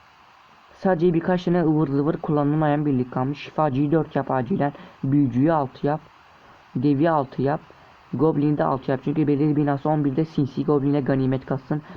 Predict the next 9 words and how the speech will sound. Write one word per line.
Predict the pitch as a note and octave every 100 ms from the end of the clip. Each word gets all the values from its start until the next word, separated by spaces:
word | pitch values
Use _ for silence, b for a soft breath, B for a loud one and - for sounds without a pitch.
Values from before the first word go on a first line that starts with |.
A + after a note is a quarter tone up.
| B -
Bebek | C3+ C#3+ D#3 D#3+
ejderi | C#3 C#3+
iki | D3 B2+ D#3
yapmanı | - C3+ C3
öneririm. | B2+ B2+ C#3+ D3+ D#3 B B B
Zehiri | C3 D3 C#3+ D3 C#3+
de | D3+
üç | - C#3 -
yap. | D3